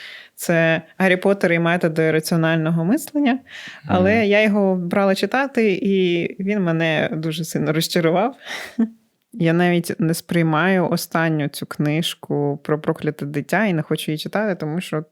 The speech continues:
Speaker 1: ну, її писала вже не Роулінг, і хоча вона це якби дозволила, це все з її дозволу, я це не сприймаю як продовження. І ні, не читала і не хочу, насправді, долізти.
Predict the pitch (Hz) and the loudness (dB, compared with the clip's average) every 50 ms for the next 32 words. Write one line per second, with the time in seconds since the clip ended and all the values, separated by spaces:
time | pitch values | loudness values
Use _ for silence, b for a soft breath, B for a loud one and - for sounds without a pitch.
0 | _ _ - 180 175 - 156 160 185 208 190 170 - 180 - 170 165 160 160 - | _ _ -6 -6 -4 -2 -2 0 0 0 0 0 -2 -2 0 2 2 2 2 0
1 | 165 160 160 160 190 254 269 233 202 190 190 - - - - _ 196 185 - 165 | 0 2 2 2 2 2 2 2 0 0 -2 -4 -6 -12 -12 _ -8 -4 -2 -2
2 | 165 - 175 160 156 156 156 151 151 - - 160 156 156 151 147 B B B B | -2 0 0 0 0 0 -2 -2 -4 -4 -2 0 0 0 0 -2 B B B B
3 | B B B B B B B _ 160 165 156 156 139 139 143 143 156 139 131 135 | B B B B B B B _ -4 -2 -2 -2 -2 -2 -4 -4 -4 -4 -2 0
4 | 151 175 185 180 165 160 165 - 143 135 - - - 147 135 139 151 156 143 139 | 0 2 2 2 0 0 -2 -2 -4 -4 -4 -4 -4 -2 -2 -2 -4 -4 -4 -4
5 | 135 143 165 202 208 208 202 196 190 185 185 B B B B B B B B B | -2 0 0 0 0 0 -2 0 0 -2 -4 B B B B B B B B B
6 | _ - 160 156 143 160 160 160 156 - 165 156 151 151 - - 151 156 151 143 | _ -8 -6 -2 0 0 0 0 -2 -2 -2 -2 -2 -4 -6 -6 -4 -2 -2 -2
7 | 139 139 143 147 147 147 143 139 139 135 135 - - - - _ _ _ _ _ | -2 0 0 -2 -2 -2 -2 -2 -2 -2 -4 -6 -10 -18 -20 _ _ _ _ _
8 | _ _ _ _ - - 143 143 143 139 143 160 160 165 147 139 147 160 151 147 | _ _ _ _ -8 -6 -4 -2 -2 -2 -2 -2 -2 -4 -2 0 0 0 0 0
9 | 147 147 143 147 - - 143 - 160 165 165 156 151 147 143 143 - - - 196 | -2 -4 -6 -6 -6 -6 -4 -2 -2 -2 0 -2 -2 -2 -4 -6 -6 -6 -6 -6
10 | - - - - - _ - 160 151 - - 151 151 143 147 156 151 151 - 156 | -6 -8 -12 -16 -12 _ -8 -8 -6 -4 -2 -2 -2 -2 -2 -6 -8 -6 -2 -2
11 | 160 160 160 165 165 - - - 170 185 | 0 0 2 0 -2 -2 -4 -4 -4 -4